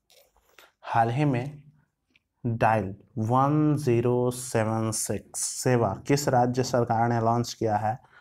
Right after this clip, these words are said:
आंसर होगा दिल्ली। हाल ही में डायल वन ज़ीरो सेवन सिक्स सेवा, अ, दिल्ली सरकार ने शुरू किया है। अगला क्वेश्चन होगा, हाल ही में किस देश ने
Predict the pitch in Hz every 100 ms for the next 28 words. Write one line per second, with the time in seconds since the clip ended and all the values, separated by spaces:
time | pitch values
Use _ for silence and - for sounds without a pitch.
0 | _ - 104 110 139 131 120 117 - -
1 | - _ _ 107 110 101 92 90 _ _
2 | - - - - 110 123 143 139 131 131
3 | 127 131 117 113 120 113 127 135 131 127
4 | 120 120 127 123 120 - - 123 110 107
5 | 107 - _ _ _ _ 113 110 107 117
6 | 123 123 104 110 104 101 98 95 92 92
7 | - - - - - _ _ _ _ _
8 | - 110 131 147 - 151 143 131 127 123
9 | 117 123 156 147 127 131 143 147 139 127
10 | 127 123 123 110 104